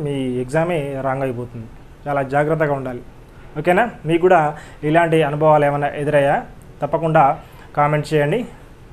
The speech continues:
చాలా జాగ్రత్తగా ఎగ్జామ్ రాయండి ఫ్రెండ్స్. అందరికీ all the best విజేత స్టడీ హాల్ నుంచి. ఓకేనా? Thank you, thank you very much. జై హింద్. మీరందరూ కూడా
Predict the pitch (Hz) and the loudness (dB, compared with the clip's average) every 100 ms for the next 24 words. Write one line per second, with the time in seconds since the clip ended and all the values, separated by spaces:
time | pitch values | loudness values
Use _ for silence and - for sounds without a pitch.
0 | - 147 139 127 143 160 156 156 135 131 | -8 -4 -2 0 0 2 0 0 0 -2
1 | 143 139 135 131 180 143 143 151 151 139 | -2 -2 -4 -6 -8 -4 -4 -2 -2 -6
2 | 143 - - 139 139 143 156 190 - - | -8 -18 -14 -6 -2 0 0 -4 -10 -12
3 | 143 147 151 139 143 143 135 135 127 196 | -4 -2 0 -2 -4 -4 -4 -4 -4 -6
4 | 262 - - 139 139 175 240 - - 143 | -6 -14 -16 -8 -2 0 -2 -6 -8 -6
5 | 143 175 226 - - 131 127 123 123 131 | -4 -4 -6 -12 -12 -10 -8 -8 -8 -10
6 | 147 - - - 127 127 131 127 135 - | -10 -14 -20 -20 -12 -8 -6 -6 -10 -16
7 | - - - - 131 139 180 175 160 | -20 -20 -20 -10 -6 0 2 4 2